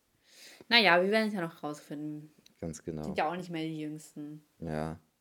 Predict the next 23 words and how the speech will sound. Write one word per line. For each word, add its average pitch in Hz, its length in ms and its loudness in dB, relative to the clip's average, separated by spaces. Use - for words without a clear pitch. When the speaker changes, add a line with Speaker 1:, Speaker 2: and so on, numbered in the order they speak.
Speaker 1:
<laughs> 202 80 -4
Speaker 2:
Ich 110 120 -2
hab 120 160 2
mir 113 140 0
übrigens, 120 480 -4
ich - 160 -6
hab 123 160 -4
ja, 110 220 0
glaub 104 320 -4
ich, 107 100 -6
schon 101 160 -6
mal, 101 240 -4
ich - 140 -10
hab - 180 -8
schon 107 100 -6
mal 95 120 -4
vor 92 160 -8
ein 87 40 -12
paar 107 220 -2
Wochen 113 200 -4
darüber 90 300 -6
geredet, 85 540 -8
ähm, 92 440 -2